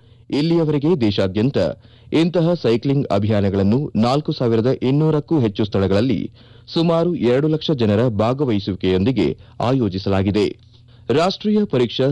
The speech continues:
ಸಂಸ್ಥೆ ಎನ್ ಟಿ ಎ ಸಾಮಾನ್ಯ ವಿಶ್ವವಿದ್ಯಾಲಯ ಪ್ರವೇಶ ಪರೀಕ್ಷೆ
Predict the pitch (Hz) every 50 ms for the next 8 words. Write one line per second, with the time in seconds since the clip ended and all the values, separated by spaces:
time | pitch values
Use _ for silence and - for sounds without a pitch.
0 | 139 - 120 101 101 95 - - 107 120 151 147 - - 110 123 120 120 113 -
1 | 107 98 98 104 131 147 - - 143 143 143 147 147 147 151 156 165 165 - 107
2 | 123 120 - - 123 113 107 104 110 98 98 104 135 156 - - 104 92 95 95
3 | - 98 - 95 101 110 - - 113 78 73 -